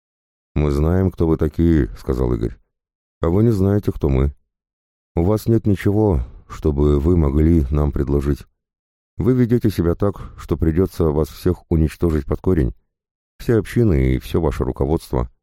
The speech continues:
А теперь отвечай на заданный вопрос, пока мы не начали тебе отрезать части тела». «А вы что, тоже оттуда?» Пленник поднял глаза к небу.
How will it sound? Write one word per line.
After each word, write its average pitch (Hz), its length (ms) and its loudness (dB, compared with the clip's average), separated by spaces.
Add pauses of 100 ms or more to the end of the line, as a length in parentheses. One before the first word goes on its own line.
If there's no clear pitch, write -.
(840)
А 78 100 0
теперь 131 300 2
отвечай 123 400 2
на 107 140 4
заданный 98 320 2
вопрос, 98 380 0 (220)
пока 76 280 0
мы 71 260 4
не 71 100 2
начали 71 360 0
тебе 67 240 0
отрезать 65 400 -2
части - 320 -4
тела». 57 340 -4 (920)
«А 73 120 0
вы 71 140 2
что, 73 340 -2 (120)
тоже 76 260 0
оттуда?» 80 420 -2 (580)
Пленник 107 340 4
поднял 78 380 2
глаза 67 320 0
к - 80 -10
небу. 58 340 -2